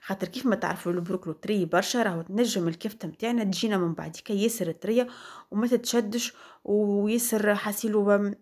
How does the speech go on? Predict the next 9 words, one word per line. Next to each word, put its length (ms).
هكا 440
خفيفة 420
برشا. 340
لهنا 280
البروكلو 420
كيف 180
ما 100
تشوفوا 360
طاب، 300